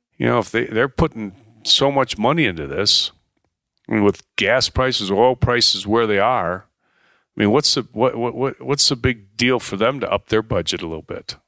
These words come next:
I don't think it's any big deal. Hey, you know, we can, I can, we can get this guy, but we gotta pay up a little bit more.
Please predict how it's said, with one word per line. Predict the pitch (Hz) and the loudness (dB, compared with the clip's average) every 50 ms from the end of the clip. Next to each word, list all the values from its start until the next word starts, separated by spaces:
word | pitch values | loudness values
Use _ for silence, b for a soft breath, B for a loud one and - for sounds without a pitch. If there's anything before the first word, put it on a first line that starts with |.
| _ _ - | _ _ -6
I | 87 87 | -4 -2
don't | 113 123 101 | -2 -2 -2
think | - - 90 - | -4 -8 -10 -8
it's | 82 78 - | -4 -4 -2
any | 117 120 135 127 | -2 -2 -4 -4
big | - - 78 73 82 | -6 -8 -12 -12 -12
deal. | - 69 64 57 - - _ _ _ _ B B B B B B B B B B - | -12 -12 -12 -12 -16 -18 _ _ _ _ B B B B B B B B B B -2
Hey, | - 104 113 104 | 0 2 2 2
you | 95 90 87 90 | 2 0 -2 -2
know, | 95 98 98 | -2 0 0
we | 101 107 104 | 0 0 -2
can, | 101 104 98 98 - | -4 -6 -12 -10 -6
I | 98 98 95 | -4 -4 -4
can, | 87 104 98 95 | -4 -8 -8 -4
we | 98 101 | -4 -4
can | 98 98 | -4 -2
get | 95 123 127 - | -2 -2 0 0
this | - 139 123 - | 0 0 2 2
guy, | - 101 92 90 92 | 2 2 0 0 0
but | 95 92 | -2 -2
we | 87 87 | -4 -2
gotta | 107 104 98 95 | -2 -2 -4 -2
pay | - - 120 117 117 | -4 -2 0 0 0
up | 117 117 - - - | 0 -2 -4 -8 -10
a | 90 | -6
little | 92 92 101 101 | -4 -2 -2 -2
bit | 98 107 101 90 | -2 -4 -4 -2
more. | 107 113 117 107 90 80 76 | -2 -2 -2 -2 -4 -6 -8